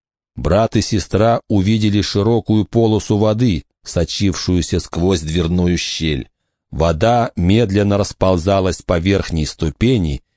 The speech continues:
и все прибывала и прибывала, пока не залила и вторую ступеньку. «Шлеп!» Это прозвучало громче, чем в предыдущий раз,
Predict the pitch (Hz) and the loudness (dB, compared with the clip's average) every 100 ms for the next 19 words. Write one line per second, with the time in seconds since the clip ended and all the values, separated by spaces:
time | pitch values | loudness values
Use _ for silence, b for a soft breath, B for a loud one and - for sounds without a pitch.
0 | _ 82 80 - 90 - 82 80 80 90 | _ -8 -6 -2 -2 0 0 0 0 2
1 | 123 120 113 104 107 104 107 104 104 98 | 2 2 0 0 0 2 2 2 2 2
2 | 90 - _ _ 82 80 98 92 90 80 | -2 -4 _ _ -4 -2 0 0 0 0
3 | 87 85 95 104 - 113 101 - 101 95 | 0 2 2 0 -2 -4 -4 -2 -2 0
4 | 110 90 76 - 82 - 80 73 - 71 | 2 0 -4 -6 -6 -4 -2 -2 -4 -8
5 | 64 _ _ _ _ _ - - - - | -8 _ _ _ _ _ -14 -10 -8 -8
6 | - - 50 60 90 107 - - _ _ | -10 -10 -8 -2 2 0 -2 -18 _ _
7 | _ _ _ _ 98 95 95 87 90 85 | _ _ _ _ -2 0 0 2 0 2
8 | 90 - 95 92 87 92 123 95 82 - | 0 2 0 0 2 2 2 0 -4 -2
9 | 85 78 - 85 87 85 82 - 82 80 | -2 -2 -2 0 0 2 0 -2 -2 0
10 | 80 73 | 0 -4